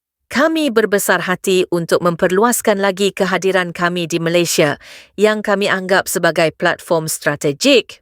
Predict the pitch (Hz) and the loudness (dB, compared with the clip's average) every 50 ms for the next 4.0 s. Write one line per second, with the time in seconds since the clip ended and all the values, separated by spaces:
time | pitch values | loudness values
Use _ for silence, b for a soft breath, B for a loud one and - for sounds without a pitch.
0 | _ 180 170 165 175 170 - 175 160 - 190 185 180 180 180 180 190 185 180 170 | _ -2 0 0 0 0 0 -2 0 2 0 0 2 0 2 2 0 0 0 -2
1 | - 180 175 170 170 175 170 170 180 175 170 156 170 175 - - - 185 165 - | -4 -2 0 0 2 2 4 4 2 0 0 0 -2 -2 0 -2 -2 -2 -2 -2
2 | - 170 208 277 311 269 214 196 196 185 - _ _ - 202 196 196 180 196 190 | 0 0 0 0 2 2 2 2 2 -2 -6 _ _ 0 0 0 0 0 -2 -2
3 | - - 202 190 185 180 175 190 214 170 160 170 208 214 220 208 185 156 147 | -2 -2 -4 -2 -2 0 0 0 0 2 0 0 0 2 2 2 2 0 0